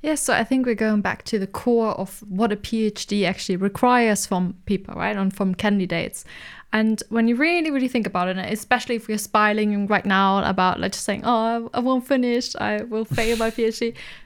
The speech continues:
think about what do you actually need to pass your P H D. Think of it of the, uh, like, the last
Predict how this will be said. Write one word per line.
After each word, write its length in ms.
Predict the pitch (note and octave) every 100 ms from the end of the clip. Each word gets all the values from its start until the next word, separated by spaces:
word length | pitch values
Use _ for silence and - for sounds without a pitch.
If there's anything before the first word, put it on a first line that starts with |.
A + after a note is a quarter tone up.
| -
think 200 | D#4 E4+ F#4+
about 340 | A#3 G#3 -
what 260 | A#3 D#4+ -
do 80 |
you 120 | C4+ B3+
actually 420 | G3 - A3+ A3+
need 480 | B3 E4 E3 - - -
to 120 | -
pass 520 | - - A#3 A3+ -
your 40 | G#3+
P 140 | A3
H 120 | G3
D. 180 | G3+ G3
Think 360 | - B3 A#3+ -
of 120 | G#3
it 200 | G#3+ - -
of 160 | F#3+ -
the, 200 | G3 F#3 -
uh, 200 | - - -
like, 280 | G#3+ G3+ -
the 80 | G3
last 460 | G3+ G3+ G#3 G#3